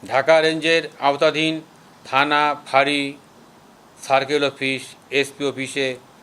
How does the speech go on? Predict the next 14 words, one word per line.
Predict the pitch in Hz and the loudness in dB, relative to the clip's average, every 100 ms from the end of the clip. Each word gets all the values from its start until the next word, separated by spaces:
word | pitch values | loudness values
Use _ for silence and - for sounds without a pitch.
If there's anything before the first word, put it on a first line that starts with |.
| - - - | -20 -20 -8
কোনো | 143 165 | -4 0
রকম | 160 156 156 - | 0 0 -2 0
অন্যায়, | 147 156 156 151 156 156 - - | 0 0 2 2 0 -4 -18 -6
অবিচার | 120 131 147 156 151 151 143 - | -2 -2 -2 2 2 2 -4 -8
ও | 131 | -6
দুর্নীতিকে | 117 120 151 151 143 131 135 120 - - - | -6 -6 -6 -6 -6 -4 -2 -4 -8 -18 -12
প্রশ্রয় | 131 131 - 127 123 | -8 -8 0 2 2
দেওয়া | 117 117 | 2 0
হবে | 101 104 101 | 0 -4 -6
না। | 87 - - - - - - - - 95 | -12 -18 -20 -20 -20 -20 -20 -20 -20 -10
ঘুষ | 123 151 147 | -4 -4 0
বাণিজ্য, | 147 147 139 147 147 147 156 - - - - | 0 0 -2 0 0 0 -6 -20 -20 -20 -8
বদলি | 113 151 143 156 | -2 -2 0 0
বাণিজ্য | 147 151 143 147 143 | 2 0 -2 -2 0